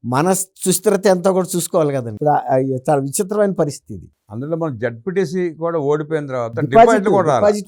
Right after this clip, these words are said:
Speaker 1: పోయింది, అది కదా.
Speaker 2: అలా జరిగినాక పులివెందులు కూడా
Speaker 1: అందువల్ల
Speaker 2: ఓకే.
Speaker 1: చెబుతున్నారు, ఆయన మీద వ్యక్తిగతమైన కక్ష అని కాదు. ఎందుకంటే ఇక ఆయన గతంలో చేసిన మంచి పని లేదు, తర్వాత ఇవి-, ఇంత ఓటమి చెందుతాడని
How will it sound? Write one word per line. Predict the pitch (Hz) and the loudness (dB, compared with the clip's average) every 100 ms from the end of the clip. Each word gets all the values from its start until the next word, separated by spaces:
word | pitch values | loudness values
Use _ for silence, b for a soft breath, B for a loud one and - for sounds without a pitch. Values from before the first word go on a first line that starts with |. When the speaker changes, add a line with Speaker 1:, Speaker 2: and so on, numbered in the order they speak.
| - | -4
Speaker 1:
పోయింది, | 175 151 131 | -2 -2 -2
అది | 156 | 0
కదా. | 175 110 90 - _ _ - | -2 -2 -8 -14 _ _ -6
Speaker 2:
అలా | 135 | -4
జరిగినాక | 139 147 175 180 180 | -2 -2 -2 -2 -4
పులివెందులు | 180 160 165 165 | -4 -4 -4 -4
కూడా | 160 | 0
Speaker 1:
అందువల్ల | 170 214 233 | 4 6 6
Speaker 2:
ఓకే. | 254 233 | 6 4
Speaker 1:
చెబుతున్నారు, | 220 226 220 165 | 0 0 2 2
ఆయన | 175 | 2
మీద | 190 214 | 0 -2
వ్యక్తిగతమైన | 185 165 196 220 220 208 196 | -2 -6 -4 -4 -2 -6 -4
కక్ష | 190 175 202 | -6 -6 -6
అని | 180 | -4
కాదు. | 165 135 104 90 b b - | -4 -4 -6 -14 b b -4
ఎందుకంటే | 156 190 196 214 | -2 0 0 0
ఇక | 190 | 2
ఆయన | 175 170 175 | 2 2 0
గతంలో | 160 151 143 190 190 185 | 0 -2 -2 -2 -2 0
చేసిన | 180 175 180 - - | -2 -2 -8 -12 -6
మంచి | 147 156 - | -4 -2 0
పని | 180 185 | 0 0
లేదు, | 175 180 202 220 b b - | 0 -2 -2 -6 b b 0
తర్వాత | 175 185 | 2 4
ఇవి-, | 185 180 170 165 165 156 151 147 151 | 4 2 2 0 0 0 -2 -2 -4
ఇంత | 165 214 | -2 2
ఓటమి | 190 202 208 202 196 | 4 4 2 -2 -6
చెందుతాడని | 185 190 196 190 190 196 208 | 0 0 0 2 4 4 0